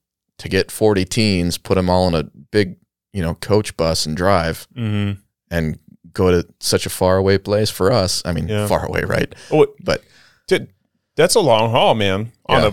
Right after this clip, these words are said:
Speaker 2: a, on, that's far away on a fucking bus. You're not hopping on a plane.
Speaker 1: Right.
Speaker 2: You know, I mean, that's like, it's fucking far. And to, to sit on a bus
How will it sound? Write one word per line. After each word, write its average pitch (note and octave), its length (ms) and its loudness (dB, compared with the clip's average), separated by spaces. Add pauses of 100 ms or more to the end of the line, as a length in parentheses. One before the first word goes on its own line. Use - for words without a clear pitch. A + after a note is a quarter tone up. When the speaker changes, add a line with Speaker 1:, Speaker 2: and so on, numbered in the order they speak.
Speaker 2:
a, - 40 -6
on, - 240 -6
that's C3+ 200 0
far B2+ 260 4
away A2+ 220 4
on F#2 120 0
a F#2 60 -6
fucking G#2 320 -4
bus. G2 440 0 (340)
You're C3+ 120 0
not A#2+ 100 0
hopping A2+ 280 -2
on F2+ 80 -6
a F2+ 60 -12
plane. G2 460 -6 (160)
Speaker 1:
Right. - 340 -10
Speaker 2:
You A2 140 -2
know, F#2 280 0
I G2 40 -6
mean, G2 180 -2
that's A#2 240 0
like, F2 320 -4 (200)
it's A#2 160 -4 (200)
fucking G2+ 360 -6
far. G#2 380 0 (640)
And A2 160 -2
to, G2+ 120 0
to - 280 -14
sit B2+ 320 2
on G#2 120 0
a F2+ 60 -4
bus G#2 580 -2